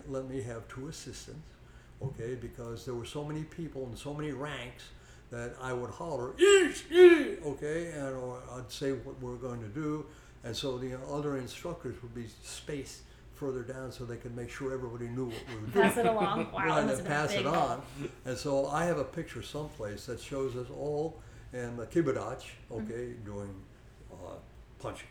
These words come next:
Speaker 1: each, knee, san, shi. And you can't see really in the photograph, but all of us had columns of steam, okay,
Speaker 2: <laughs>
Speaker 1: coming out of our gi tops because
Speaker 2: Mm-hmm.
Speaker 1: it was,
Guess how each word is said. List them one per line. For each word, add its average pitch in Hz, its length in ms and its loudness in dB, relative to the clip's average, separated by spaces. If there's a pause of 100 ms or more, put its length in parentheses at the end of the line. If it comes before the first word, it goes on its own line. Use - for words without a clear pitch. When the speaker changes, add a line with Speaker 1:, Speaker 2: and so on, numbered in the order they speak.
(140)
Speaker 1:
each, - 400 -8 (100)
knee, - 280 -2 (180)
san, 110 220 -2 (280)
shi. 135 220 -6 (360)
And 135 360 0
you 135 100 2
can't 160 300 -4
see 139 240 -2
really 131 400 -2
in 107 60 -8
the 104 60 -8
photograph, 117 540 -4
but 127 160 -8
all 151 160 0
of 131 80 -4
us 123 140 -8
had 113 180 -12
columns 143 480 -6
of 101 100 -8
steam, 131 640 -8 (460)
okay, 131 280 0
Speaker 2:
<laughs> - 100 -10
Speaker 1:
coming 147 280 0
out 139 160 0
of 110 140 -2
our 110 140 0 (100)
gi 131 180 -4
tops - 520 -14
because 113 320 2
Speaker 2:
Mm-hmm. - 400 -12
Speaker 1:
it - 20 -2
was, 131 160 -4